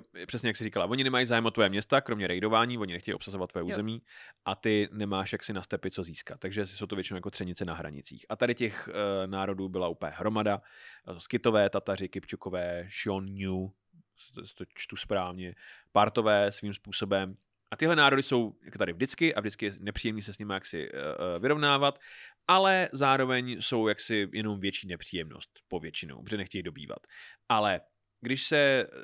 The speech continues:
Speaker 1: ty stepní národy dají do nějaký velký konfederace, tak jsou existenční hrozba pro v podstatě cokoliv. Hunové jsou přesně tohle a ti v podstatě zavinili pád Římský říše. Turci, velice podobně, eh, napadnou Persii a pak z toho vybudou sami svůj vlastní jaksi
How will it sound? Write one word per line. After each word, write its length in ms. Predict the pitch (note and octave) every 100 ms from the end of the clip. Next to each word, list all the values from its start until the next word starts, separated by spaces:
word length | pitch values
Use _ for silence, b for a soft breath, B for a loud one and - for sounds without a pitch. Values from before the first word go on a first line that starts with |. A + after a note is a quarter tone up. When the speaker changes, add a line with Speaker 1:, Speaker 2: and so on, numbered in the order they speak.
| -
Speaker 1:
ty 120 | B2+
stepní 380 | - B2 A#2+ B2+
národy 340 | A#2 B2 A#2
dají 180 | A2 A2
do 160 | A2 G2
nějaký 260 | F#2+ F#2+
velký 260 | G#2 D3+ D#3+
konfederace, 680 | G2 G2+ A#2 A#2 A2+ B2 A2+
tak 220 | F2+ -
jsou 160 | A2 -
existenční 540 | G2+ A2 A2 G#2+ A2 G2+
hrozba 300 | G2 G2 F#2+
pro 180 | F2
v 80 | E2+
podstatě 340 | G2+ - F2+ F2
cokoliv. 480 | - - G#1+ - _ b b b
Hunové 560 | B2+ D#3+ D#3 D3 C#3+ D3+
jsou 160 | -
přesně 280 | - F#2+ G2
tohle 360 | A#2 A#2+ C3 C3
a 80 | A2
ti 120 | -
v 60 | F#2+
podstatě 340 | G2+ - F#2+
zavinili 460 | G2 F#2+ F#2+ F#2+ F2+
pád 360 | - F#2+ F#2 - - _ _ - -
Římský 360 | G2 F2+ F#2
říše. 360 | E2 D#2 - -
Turci, 520 | B2+ C#3+ - D#3 D#3 D#3 b b b b _ _ _ _ -
velice 300 | A2 B2+ C#3
podobně, 600 | B2+ B2+ C3 B2+ B2+ -
eh, 240 | G2 F2+
napadnou 380 | G#2+ A2 G#2+ G#2+
Persii 400 | A#2 B2 C3 C3
a 100 | -
pak 240 | A2 -
z 80 | -
toho 240 | - G#2 G2+
vybudou 580 | - G2 G#2 G2+ G2
sami 280 | F#2+ G#2+ G2
svůj 200 | - G#2+
vlastní 400 | F#2 F#2 - F#2+
jaksi 280 | F2+ -